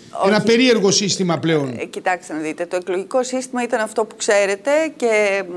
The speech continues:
Speaker 1: έδωσε βήμα σε, ε,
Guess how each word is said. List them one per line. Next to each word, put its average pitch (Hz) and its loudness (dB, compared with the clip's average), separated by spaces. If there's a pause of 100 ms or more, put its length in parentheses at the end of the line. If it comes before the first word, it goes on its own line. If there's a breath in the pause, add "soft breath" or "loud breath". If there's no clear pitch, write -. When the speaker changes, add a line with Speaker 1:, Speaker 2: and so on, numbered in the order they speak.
(160)
Speaker 1:
έδωσε 226 0
βήμα 240 0
σε, 240 -4 (1040 loud breath)
ε, 151 0